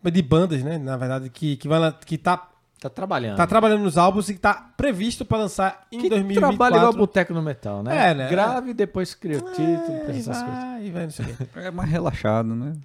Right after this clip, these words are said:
Speaker 1: É, a primeira banda que, que tá pra lançar álbum em dois mil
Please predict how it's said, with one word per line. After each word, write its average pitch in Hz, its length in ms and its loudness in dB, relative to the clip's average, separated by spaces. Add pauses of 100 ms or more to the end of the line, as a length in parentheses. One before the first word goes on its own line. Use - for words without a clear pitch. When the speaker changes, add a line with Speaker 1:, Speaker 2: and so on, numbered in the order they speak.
(160)
Speaker 1:
É, 190 540 4
a 220 100 8
primeira 359 300 4
banda 240 280 6
que, 190 440 4
que 160 580 0 (260)
tá 262 140 6
pra 254 140 4
lançar 202 240 4
álbum 175 480 6
em 311 240 -2
dois 196 200 6
mil 175 320 4